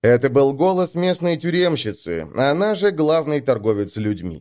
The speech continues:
Раньше её люди отлавливали должников или одиноких, или слабых, тех, кто не может за себя постоять, тех, за кого некому вступиться.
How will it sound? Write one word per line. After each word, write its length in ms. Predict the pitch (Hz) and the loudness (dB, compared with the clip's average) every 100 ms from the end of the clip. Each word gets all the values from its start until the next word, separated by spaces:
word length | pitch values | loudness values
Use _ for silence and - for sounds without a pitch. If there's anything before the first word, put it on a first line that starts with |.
| _ _ _ - | _ _ _ -2
Раньше 540 | 117 156 165 139 131 | 2 2 2 -2 -2
её 320 | 123 120 123 | -2 0 0
люди 240 | 127 143 139 | 0 2 2
отлавливали 640 | 131 151 160 139 139 143 | 2 2 0 0 0 0
должников 840 | 139 147 123 131 123 143 160 151 120 | 2 0 -2 -4 -4 0 0 0 0
или 140 | 120 | 2
одиноких, 880 | 120 120 127 135 151 156 131 104 101 | 2 2 0 0 0 0 -2 -4 -2
или 220 | 123 117 | -2 -2
слабых, 760 | 110 - 131 143 151 123 104 - _ _ | -4 -2 2 4 2 0 -6 -10 _ _
тех, 240 | - 104 - | 0 0 0
кто 180 | - | -2
не 140 | 113 104 | 0 0
может 320 | 107 101 98 | -2 -4 -6
за 160 | 101 101 | -6 -8
себя 280 | 110 104 | -2 0
постоять, 760 | 98 104 - 123 110 85 71 - | 0 -4 -2 0 0 -2 -6 -8
тех, 320 | - 160 113 | 0 0 0
за 100 | 123 | -2
кого 240 | 151 156 151 | 0 0 0
некому 460 | 151 143 139 139 | 0 -2 -2 -4
вступиться. 720 | 123 - 147 120 98 - - | -6 -6 -6 -6 -10 -10 -14